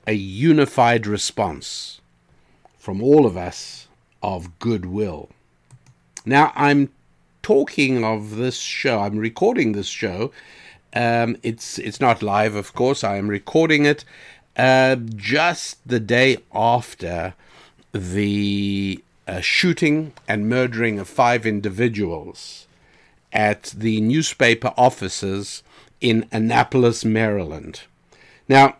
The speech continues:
Annapolis, as you know, is the capital of the state of Maryland, and, uh,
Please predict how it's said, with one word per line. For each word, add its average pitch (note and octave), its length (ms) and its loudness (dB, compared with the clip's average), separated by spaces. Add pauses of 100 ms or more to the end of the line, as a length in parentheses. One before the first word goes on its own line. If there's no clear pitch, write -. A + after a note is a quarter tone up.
(220)
Annapolis, C#3 560 2
as A2+ 180 -2
you A#2 160 4
know, C#3 300 0
is A2 240 -2
the G#2+ 100 -2
capital D3 580 2
of G2 100 0
the G2 100 -6
state G#2 280 2
of F#2 60 -2
Maryland, F2+ 600 -2 (960)
and, A2+ 440 4
uh, A2 220 4